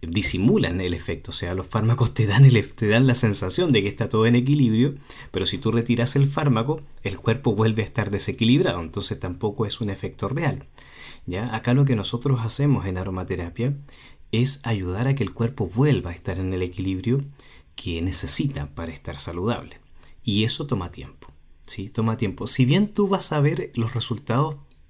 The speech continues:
mira, incluso después de, de la primera aplicación, tú vas a sentir un resultado, un cambio.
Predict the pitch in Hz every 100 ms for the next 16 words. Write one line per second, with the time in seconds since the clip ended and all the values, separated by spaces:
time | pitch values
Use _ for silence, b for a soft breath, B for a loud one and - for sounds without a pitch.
0 | - 104 85 - - b b b 92 90
1 | 101 123 139 131 117 113 104 104 90 92
2 | 92 107 104 98 82 - 117 143 B B
3 | B B - 127 135 - 101 107 - 110
4 | 80 80 143 139 87 - - 71 - 69
5 | - - _ - - 92 92 90 101 87
6 | 71